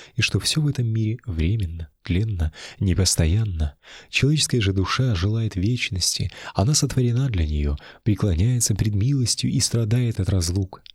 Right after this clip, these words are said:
И вот в это время, совершив омовение для совершения послеполуденного намаза, вознося мольбу, обращаясь к обители безначального и бесконечного Аллаха, вечно сущего, обращаясь за помощью к благосклонности его вечного и безграничного милосердия,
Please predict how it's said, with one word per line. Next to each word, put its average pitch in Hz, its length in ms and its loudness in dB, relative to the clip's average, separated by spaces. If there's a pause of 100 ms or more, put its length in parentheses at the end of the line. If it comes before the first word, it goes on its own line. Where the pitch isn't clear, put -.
(320)
И 104 120 2
вот 113 260 2
в - 60 0
это 120 140 2
время, 107 420 0
совершив 101 500 0
омовение 123 480 0
для 113 160 0
совершения 123 640 0
послеполуденного 113 880 0
намаза, 117 540 -2 (360)
вознося 98 560 0
мольбу, 98 600 0 (200)
обращаясь 113 640 0
к - 60 0
обители 123 340 2
безначального 113 680 0
и 107 80 2
бесконечного 107 880 0
Аллаха, 92 640 -2 (320)
вечно 92 480 0
сущего, 87 640 -2 (300)
обращаясь 123 540 2
за 110 140 2
помощью 135 480 0
к 113 60 -4
благосклонности 120 800 0
его 110 220 2
вечного 117 420 0
и 110 80 0
безграничного 110 680 0
милосердия, 107 880 0